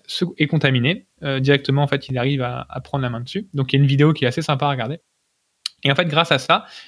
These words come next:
vu que le fax souvent est branché sur le réseau, bah, de votre entreprise et, euh, bah, des fois il est pas cloisonné, et cetera, et ben, en fait, tu peux rebondir directement sur, bah, tes différents, euh, assets de ton, euh, de ton entreprise.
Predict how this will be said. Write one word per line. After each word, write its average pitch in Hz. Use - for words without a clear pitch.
vu 160
que 190
le 175
fax 190
souvent 165
est 151
branché 143
sur -
le 143
réseau, 139
bah, 131
de 147
votre 135
entreprise 143
et, 127
euh, 110
bah, 107
des 113
fois 135
il -
est 127
pas 135
cloisonné, 131
et 127
cetera, 123
et 135
ben, 139
en 139
fait, 170
tu -
peux 143
rebondir 143
directement 139
sur, 156
bah, 127
tes 127
différents, 135
euh, 117
assets 127
de 131
ton, 143
euh, 120
de 127
ton 135
entreprise. 131